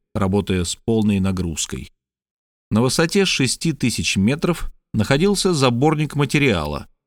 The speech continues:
Самосвалы подъезжали один за другим без остановки, и каменные глыбы летели в сверкающую красными искрами громадную пасть.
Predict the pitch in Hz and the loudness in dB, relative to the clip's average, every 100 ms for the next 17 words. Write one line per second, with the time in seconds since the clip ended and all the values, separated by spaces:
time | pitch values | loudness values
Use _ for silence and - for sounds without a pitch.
0 | _ _ - 139 165 - 202 170 127 113 | _ _ -2 0 0 0 0 0 0 2
1 | 113 110 156 135 - 113 127 117 110 117 | 2 2 0 0 0 0 0 2 2 0
2 | 135 180 160 - 139 139 - 143 139 139 | 2 2 0 -2 -2 -2 -2 -2 0 -2
3 | - 127 - - 156 - 165 147 139 127 | -2 -4 -4 -6 -4 0 2 2 2 2
4 | 120 110 127 160 151 147 - - 104 98 | 2 4 4 4 2 0 -2 -4 0 0
5 | 120 120 107 - 98 87 - 123 123 110 | 2 2 2 0 -2 -2 0 2 2 0
6 | - 117 101 98 - 104 101 - 98 92 | 0 0 0 -2 -4 0 0 0 -2 -2
7 | - 101 - 98 90 87 90 92 90 87 | -2 -2 -2 -2 -2 -2 -2 -2 -2 -2
8 | 87 87 80 76 - - - | -4 -4 -8 -6 -8 -8 -12